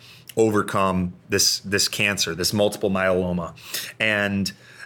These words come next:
Doctor Frank Shallenberger brought my attention to an April two thousand seven case that was written up in the British Medical Journal. And it told a story of a woman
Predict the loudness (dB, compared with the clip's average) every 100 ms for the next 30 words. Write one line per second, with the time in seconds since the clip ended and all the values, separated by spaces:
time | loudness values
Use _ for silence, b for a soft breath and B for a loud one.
0 | -2 0 2 -2 0 -2 0 0 0 2
1 | 2 2 0 -2 -12 0 2 4 2 -2
2 | -2 -2 -2 -2 -2 0 2 2 0 -2
3 | 0 0 2 4 4 2 -2 0 2 2
4 | 2 0 0 2 2 2 0 -4 -2 0
5 | 0 0 0 0 0 0 -2 -4 -6 -2
6 | 0 0 0 0 -2 -4 0 0 2 2
7 | 0 -2 2 2 2 2 0 0 B B
8 | -6 0 0 0 -6 -12 -10 -2 0 0
9 | -2 -2 0 0 2 4 4 4 2 0
10 | 2 4 4 0 -2